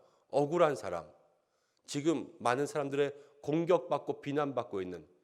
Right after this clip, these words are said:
이 당시의 그리스도인들은요, 세상에 환영받지 못한 사람이에요. 초대교회 그리스도인들은 우리가 생각하는 것보다 더 극심한 핍박을 받았습니다.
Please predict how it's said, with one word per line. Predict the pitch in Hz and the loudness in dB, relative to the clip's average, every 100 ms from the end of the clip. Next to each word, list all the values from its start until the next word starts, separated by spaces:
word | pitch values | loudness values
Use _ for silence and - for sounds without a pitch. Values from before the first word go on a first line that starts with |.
| _ _ _ _ _ _ | _ _ _ _ _ _
이 | - 175 | -4 2
당시의 | 185 202 196 - 185 175 - | 6 6 4 -2 0 0 -2
그리스도인들은요, | 147 156 156 - 147 135 120 113 107 101 - - | -4 -4 -6 -6 -4 -2 -2 -2 -2 -4 -6 -18
세상에 | - 180 175 175 156 | -8 -6 -4 -2 -2
환영받지 | 143 - 208 208 190 - 110 | -2 -2 -2 0 0 -2 -4
못한 | 92 92 | -6 -8
사람이에요. | 82 85 78 78 80 87 _ _ _ _ _ _ _ _ _ - | -12 -12 -12 -14 -18 -20 _ _ _ _ _ _ _ _ _ -6
초대교회 | - 208 202 180 170 | 2 4 6 4 2
그리스도인들은 | - 131 127 - 135 123 110 165 107 - - _ _ | 2 -4 -4 -4 -4 -2 -2 -2 -4 -10 -20 _ _
우리가 | 127 165 190 | -4 2 4
생각하는 | 180 175 175 160 151 | 4 -2 -4 -4 -4
것보다 | 147 139 135 135 - - - - | -2 -2 0 0 -2 -18 -20 0
더 | 151 202 254 - | 6 8 6 2
극심한 | 143 - - 208 190 175 | -10 -10 -8 -2 -2 -4
핍박을 | - - 175 151 | -6 -2 0 0
받았습니다. | 90 82 - 80 - | -2 -8 -12 -16 -18